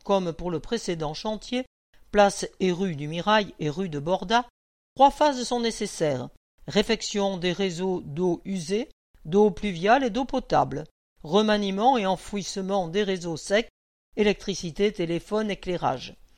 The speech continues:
Aménagement de l'espace public, voirie, espace vert, mobilier urbain. Le calendrier des travaux. Début septembre, travaux préparatoires, dépose et mise en jauge des palmiers,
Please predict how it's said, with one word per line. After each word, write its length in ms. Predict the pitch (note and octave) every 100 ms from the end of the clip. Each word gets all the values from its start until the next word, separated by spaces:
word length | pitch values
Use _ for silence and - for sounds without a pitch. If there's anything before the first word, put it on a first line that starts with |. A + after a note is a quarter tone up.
| _ - -
Aménagement 640 | G#3+ A3 G#3 F#3 F3+ F#3 F3+
de 80 | E3
l'espace 480 | E3+ - E3 -
public, 540 | D3 G3 F3+ G#3+ D4 - _ - -
voirie, 540 | C#3 D#3+ D#3+ G3+ A#3+ F#4
espace 440 | - F#3+ - D#3+ F3+
vert, 340 | E3 A#3 C#4+ - _ _ -
mobilier 760 | F3+ A#3+ A3 A#3 A3+ C#4+ F#4+ -
urbain. 540 | C#4+ C#4+ D#3+ C3+ - - - _ _ _ _ _ _ -
Le 180 | F#3+ G3+
calendrier 720 | B3+ C#4+ D#4 C4 B3 A#3 D#4
des 120 | A3+
travaux. 540 | - - B3 E3+ C#3+ - _ _ _ _ -
Début 320 | F#3 C4+ C4+
septembre, 800 | - F#3 - C4+ C#4+ C#4+ C4 -
travaux 460 | - A#3+ A#3 G3+ F3
préparatoires, 920 | - B3 A3 F3 D#3 - F3+ A3 A#3 - _ _
dépose 760 | D3+ G3+ A3 A3+ A3 B3 G#3+ A3+ A#3 -
et 120 | F#3
mise 260 | G3+ A#3+ G3+
en 160 | G3
jauge 340 | E3+ G3 G3+ F3
des 220 | D3+ D#3
palmiers, 640 | - G#3+ G#3 G3+ A#3 C#4+